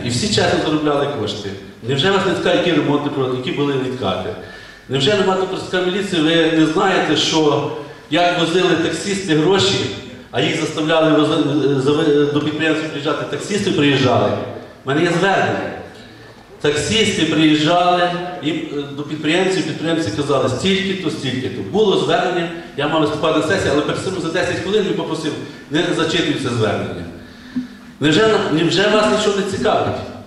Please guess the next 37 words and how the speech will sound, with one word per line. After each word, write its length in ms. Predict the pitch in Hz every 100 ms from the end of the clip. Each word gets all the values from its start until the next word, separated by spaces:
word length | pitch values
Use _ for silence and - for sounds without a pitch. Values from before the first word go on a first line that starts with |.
| -
Невже 280 | 117 196 208
вас 120 | 190
не 240 | - -
цікавить, 340 | - 190 175 - - - -
як 180 | 156 180 165
іде 200 | 156 170
далі? 340 | 208 - - - - - - -
Чому 240 | - 160 202
не 80 | 185
виконується 460 | - 190 185 170
постанова 560 | 147 147 160 165 190 165
шістдесят 480 | 151 151 - 156 156
п'ята 200 | 160 160
Кабінету 500 | 160 156 156 160 147
Міністрів 340 | 165 156 139
по 60 | 143
прийому 360 | 139 143 135
на 60 | 131
роботу? 320 | 120 107 - - -
Є 160 | 135 165
звернення, 420 | 170 208 165 127 113
відповідьте, 500 | - 190 220 - -
будь 180 | - 220
ласка. 220 | 214 214
Якщо 380 | 208 196 185 190 - - -
все 180 | 185
законно, 520 | 185 170 165 165 160 151
то 100 | 160
хай 140 | 185
буде 220 | 185 214
законно, 580 | 208 220 226 208 - -
згідно, 320 | 156 175 120 - - -
питань 380 | 135 160 170 180
нема. 360 | 180 135 - - - - - - -
Але, 220 | 135 151
будь 160 | 175 190
ласка, 460 | 202 180 - -